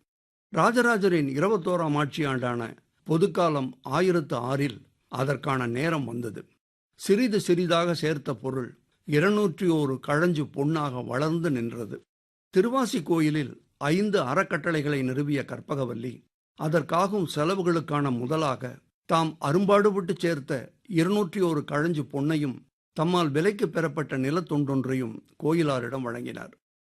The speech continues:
கற்பகவல்லியின் அறக்கட்டளைகள் காலத்திற்கும் நடைபெற வேண்டும் என்பதால், கோயிலார் கற்பகவல்லி அளித்த பொன்னை மூன்று பங்குகளாக்கி, நூற்றி இருபத்தெட்டு கழஞ்சை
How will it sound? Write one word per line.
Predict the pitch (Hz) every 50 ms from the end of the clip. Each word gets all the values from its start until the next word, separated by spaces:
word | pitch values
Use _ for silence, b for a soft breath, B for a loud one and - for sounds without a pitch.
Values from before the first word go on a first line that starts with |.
| _ _ -
கற்பகவல்லியின் | - 170 190 202 - 311 285 233 202 202 190 175 165 160 147 131
அறக்கட்டளைகள் | 135 175 165 - 160 143 170 156 143 127 120 131 123 113 - - _ _ -
காலத்திற்கும் | - 151 156 185 190 202 180 156 214 190 175 - 220 196 151
நடைபெற | 135 143 165 165 170 170 170
வேண்டும் | 156 165 165 160 156 170 160 151 -
என்பதால், | 143 143 139 139 131 123 113 131 131 117 107 107 - - _ _ _ _ _ -
கோயிலார் | - 190 208 214 202 180 156 147 127 -
கற்பகவல்லி | - 143 139 139 - 214 185 190 180 165 156 147 147
அளித்த | 139 135 135 131 - - 120
பொன்னை | - - 139 143 143 160 156 127 127 - _ _ -
மூன்று | 151 139 147 180 208 208 180 185 165
பங்குகளாக்கி, | - 135 135 147 156 165 139 143 131 120 117 110 - 156 131 - - _ _ _ _ _ _ _ _ -
நூற்றி | 160 190 240 208 - 247 214
இருபத்தெட்டு | 190 180 185 175 175 175 180 170 139 135 147
கழஞ்சை | - 147 139 143 165 165 147 156